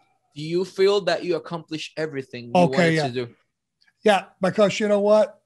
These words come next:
Speaker 2: Every time I see him, he comes up, shakes my hand. He's got that gleam in his eye. And he says, "It's gonna be a, a great night tonight." And you know what?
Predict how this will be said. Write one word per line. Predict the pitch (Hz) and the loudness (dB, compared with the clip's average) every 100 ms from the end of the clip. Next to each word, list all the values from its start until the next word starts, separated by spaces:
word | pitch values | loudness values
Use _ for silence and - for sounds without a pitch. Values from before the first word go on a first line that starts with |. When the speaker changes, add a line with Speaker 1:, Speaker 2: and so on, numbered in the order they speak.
| _ | _
Speaker 2:
Every | 190 190 185 | -6 -4 -2
time | 202 196 190 | 0 0 0
I | 175 | -4
see | - 202 | -4 -4
him, | 196 185 | -2 -2
he | 156 | -2
comes | 202 190 165 | -2 -2 2
up, | 196 190 - _ _ _ _ _ _ | 2 2 -2 _ _ _ _ _ _
shakes | - 196 185 185 | 0 0 0 0
my | 190 185 | 2 2
hand. | 196 196 190 | 2 0 0
He's | 175 131 | -4 -2
got | 190 175 180 | -2 0 -2
that | 175 156 | -4 -2
gleam | 180 196 190 | -2 -2 -2
in | 190 | -2
his | 180 156 | -2 0
eye. | 185 185 185 175 _ - _ _ _ _ _ _ | 0 0 -2 -6 _ -20 _ _ _ _ _ _
And | 185 | -10
he | 185 | -8
says, | - 170 127 _ _ | -6 -8 -10 _ _
"It's | 180 - | -14 -10
gonna | 202 185 | -6 -6
be | 175 175 | -6 -8
a, | 156 160 | -8 -12
a | 147 | -12
great | 156 180 175 | -6 -6 -6
night | 170 160 - | -10 -10 -14
tonight." | 175 151 - _ _ _ _ _ - | -14 -14 -18 _ _ _ _ _ -10
And | 180 | -8
you | 185 | -4
know | 185 | -4
what? | 180 190 208 | -2 -4 -6